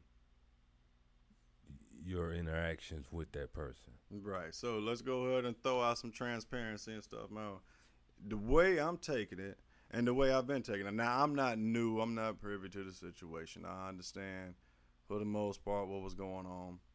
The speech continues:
Speaker 2: I don't feel like, uh, due diligence has been given to the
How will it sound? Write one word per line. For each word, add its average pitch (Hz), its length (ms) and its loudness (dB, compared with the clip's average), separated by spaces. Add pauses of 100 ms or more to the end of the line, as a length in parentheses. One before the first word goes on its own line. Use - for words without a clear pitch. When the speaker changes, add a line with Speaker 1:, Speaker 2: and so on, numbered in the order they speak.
Speaker 2:
I 98 80 -4
don't 104 180 -2
feel 110 260 0
like, 95 300 2 (440)
uh, 87 380 -4 (400)
due 120 220 0
diligence 98 720 -2
has 98 220 -4
been 90 240 -10 (200)
given 98 500 -2 (600)
to 98 140 -8
the 90 140 -10